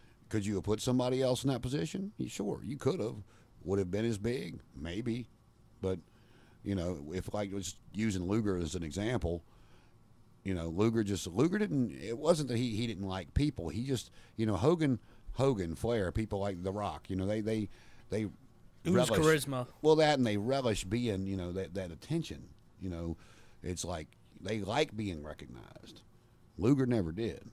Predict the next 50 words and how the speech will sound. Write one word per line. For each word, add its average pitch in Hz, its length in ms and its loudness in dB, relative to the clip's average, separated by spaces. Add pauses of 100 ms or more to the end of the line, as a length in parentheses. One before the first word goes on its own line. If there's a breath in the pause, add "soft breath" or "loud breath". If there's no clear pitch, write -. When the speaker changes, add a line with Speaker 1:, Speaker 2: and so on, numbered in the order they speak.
(220)
Speaker 1:
That's 92 160 -10
why 107 140 0
when 101 140 2
they 95 80 0
did 101 100 0
the 90 80 2
whole 101 160 4
Lex 104 220 4
Express, 101 520 0
like, 85 220 -4
one 101 140 0
of - 20 0
the 90 60 0
big 101 180 0
arguments 98 480 2
was 90 220 0
the 87 80 -2
Lex 104 240 -2
Express 107 400 0
would 76 100 -8
pull 110 260 2
up, 110 120 -2 (440 loud breath)
and 80 140 -2
people 107 240 -2
would, 90 160 -2
you 95 80 -4
know, 80 140 -4
he's 92 300 -6 (200)
from 98 160 0
the 87 60 0
T 127 220 2
V 101 180 2
stuff, 101 240 0
he's 104 120 2
supposed 101 280 -2
to 92 60 -10
be 92 180 -2
in 120 80 0
it, 85 100 -6
getting 95 160 -6
off 92 160 -4
the 90 80 -8
bus 98 300 -2
and 85 260 -4
kissing 95 300 -2
babies 92 380 -2
and 85 100 -4
signing 90 280 -4
autographs, 90 600 -2
and 85 100 -6